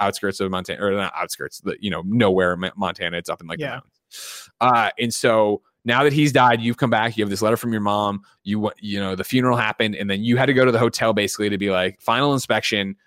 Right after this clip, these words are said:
Speaker 1: get anything you wanted," and then they're just gonna sell the hotel. So you're supposed to be in and out. You hate the place, yada, yada, yada. Uh, I'm in there right now. It was supposed to be, you know, you're just in there for twenty minutes or whatever, as she said, to get your stuff.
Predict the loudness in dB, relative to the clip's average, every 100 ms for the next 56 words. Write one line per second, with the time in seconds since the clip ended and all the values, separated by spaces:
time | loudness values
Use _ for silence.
0 | _ 0 2 2 0 0 0 2 4 2
1 | 2 2 0 -6 -4 -2 -2 0 0 0
2 | -6 -4 -2 -2 -4 -8 -8 -10 -6 -4
3 | -2 2 2 0 -4 -4 -4 -2 -4 -4
4 | -4 -4 -6 -8 -8 -6 -6 -8 -10 -14
5 | -18 _ _ -20 -20 -20 -20 _ 0 4
6 | 4 4 0 -6 _ _ _ -4 0 2
7 | 0 0 2 6 6 6 4 0 0 0
8 | -2 -2 2 2 2 0 0 0 0 0
9 | -2 -2 -2 -2 -2 0 0 0 0 -2
10 | -4 -4 -2 -2 -2 -2 0 0 -2 -4
11 | -4 -2 -2 -2 -6 -6 -4 -4 -4